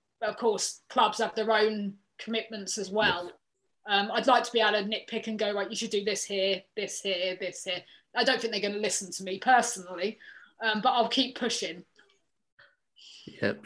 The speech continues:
Speaker 3: you certainly will. Um, where can sort of people that are listening get more involved, become allies, and, and maybe produce some action as well on the campaigns that you're running?
Speaker 1: I think at the end of the, I think when you look at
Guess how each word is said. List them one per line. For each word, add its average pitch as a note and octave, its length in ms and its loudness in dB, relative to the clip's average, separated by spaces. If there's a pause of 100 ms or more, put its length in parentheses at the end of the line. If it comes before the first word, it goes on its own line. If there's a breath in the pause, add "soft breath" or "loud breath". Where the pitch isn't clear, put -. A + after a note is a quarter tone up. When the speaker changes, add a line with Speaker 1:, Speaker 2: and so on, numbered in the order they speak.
Speaker 3:
you G#2+ 80 -4
certainly G#2 440 6
will. G#2+ 520 4
Um, A2 460 -2 (680 loud breath)
where C3+ 320 8
can B2 600 4 (120)
sort A#2 260 0
of - 120 -16 (320)
people B2 240 4
that A2+ 120 6
are G#2+ 40 2
listening A#2 580 2 (280)
get B2+ 160 -2
more A#2+ 200 2
involved, A#2 500 0
become A2+ 400 -2
allies, A2 460 -2
and, G#2+ 260 -6 (120)
and A2+ 100 -4
maybe G#2+ 340 2 (1120)
produce A#2+ 300 0
some A#2 100 0
action A#2+ 360 2
as A2+ 120 2
well A2 320 6 (100)
on G#2+ 220 -2 (480)
the A#2+ 100 0
campaigns A2 460 0
that A#2+ 60 2
you're A2+ 140 6
running? A2 240 2 (1200 soft breath)
Speaker 1:
I F#4+ 100 4
think C5 200 4
at F4 60 -2
the E4 100 4
end D4+ 120 2
of D4+ 60 0
the, C#4+ 60 2
I D4 40 2
think F4+ 180 -2
when E4 160 4
you D#4 100 6
look D4+ 220 4
at C4 240 -2